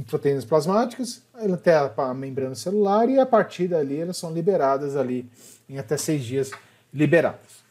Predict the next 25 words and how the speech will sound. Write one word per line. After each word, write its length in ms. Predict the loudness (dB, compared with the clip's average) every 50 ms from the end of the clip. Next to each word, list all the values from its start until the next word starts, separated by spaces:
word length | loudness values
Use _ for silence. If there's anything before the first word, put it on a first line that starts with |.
| _ _ _ _
tá? 300 | 0 0 0 0 -2 -4 -4
Da, 380 | -2 0 2 2 0 0 -2
das 160 | -2 -2 -2
células 300 | -2 -2 -2 -2 -2 -2
da 80 | -4 -6
tireoide 640 | -6 -4 -2 0 0 2 0 0 0 -2 -2 -2 -2
ali. 200 | -4 -4 -6 -10 -14 _ _ _ _ _ _ _ _
Qual 260 | 4 6 6 8 6
é 120 | 6 4 2
a 80 | 0
função, 680 | -2 -4 -4 -4 -4 -4 -2 0 0 0 0 -2 -6 -12 -16 -20 -20 _ _ _ _ -16
né, 220 | -8 -4 -2 -2
os 140 | 0 0 0
efeitos 600 | 0 -2 -2 2 4 6 6 6 4 -2 -8 -2
da 180 | 0 2 2 2
ação 380 | 0 -4 -6 -6 -8 -8 -12 -16 -20 _ _ _ _ _ _
de 120 | -14 -12 -10
tireoide? 600 | -8 -4 -2 0 0 0 -2 -4 -8 -14 _ _ _ _ _ _ _ _
Primeiro 320 | 0 2 6 6 6 4
tem 140 | 4 2 2
a 80 | 2 2
ver 200 | 2 2 0 -2
com 120 | -2 -6
transcrição 580 | -10 -8 -10 -10 -10 -12 -12 -12 -12 -12 -12 -10
genética, 720 | -10 -8 -8 -6 -4 -4 -4 -6 -8 -12 -18 -16 -16 -16